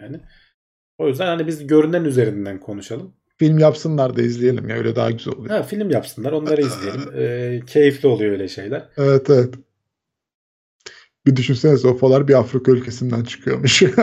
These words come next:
Speaker 2: Adamlar bu zamana kadar kaynakları oraya mı ayırmış?
Speaker 1: Neden olmasın?
Speaker 2: <laughs> Olabilir. Evet. Ama sadece o olaya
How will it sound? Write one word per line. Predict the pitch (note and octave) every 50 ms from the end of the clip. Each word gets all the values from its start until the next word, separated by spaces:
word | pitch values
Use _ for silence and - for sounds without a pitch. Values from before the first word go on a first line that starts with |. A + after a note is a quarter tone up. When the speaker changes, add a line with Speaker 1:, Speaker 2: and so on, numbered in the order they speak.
| E3+ -
Speaker 2:
Adamlar | F3 D#3 E3 D3+ F3 F3 F3 E3+ D3+ D3+
bu | E3
zamana | D3+ E3 D#3+ E3 E3+ E3
kadar | E3+ D#3+ E3+ E3
kaynakları | - - D3 D3 D3+ D3 D3 - D#3 D#3 E3
oraya | D#3+ E3 F3 E3+ D#3+
mı | C#3+
ayırmış? | B2+ B2+ B2+ B2+ B2+ C3 A#2+ - - - - _ _ - - - _ - F#3+ G#3 G3+ F3 A2+
Speaker 1:
Neden | G2+ G#2 G#2+ G#2+ A#2+ A#2+ B2
olmasın? | B2 A#2 G#2+ G2+ G2 G2 - B2 - -
Speaker 2:
<laughs> | - -
Olabilir. | - C3 B2+ B2+ C3 C3 C3 C3 C3+ C3+ C3+ - - - - - - - - - - - _ _ _ - - - - - - _ _ _ _ - C#3+
Evet. | C3+ - - - - - - - - - - - - - - - - - - - - - - - - - _ - - -
Ama | D3 D3+ D#3+
sadece | D#3 - D#3+ C#3 C#3 D#3 F#3+
o |
olaya | E3 D#3+ D#3 D#3 D#3 D#3+ D#3+ D#3+